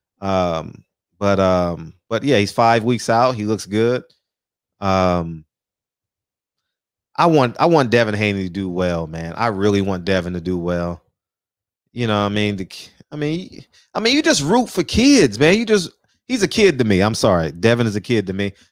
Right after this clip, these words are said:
I remember Devin when he was, I, I didn't know him then, but, you know,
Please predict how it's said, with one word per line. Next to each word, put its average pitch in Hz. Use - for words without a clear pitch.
I 117
remember 117
Devin 110
when 107
he 117
was, -
I, 120
I 151
didn't 143
know 160
him 110
then, 95
but, 95
you 120
know, 98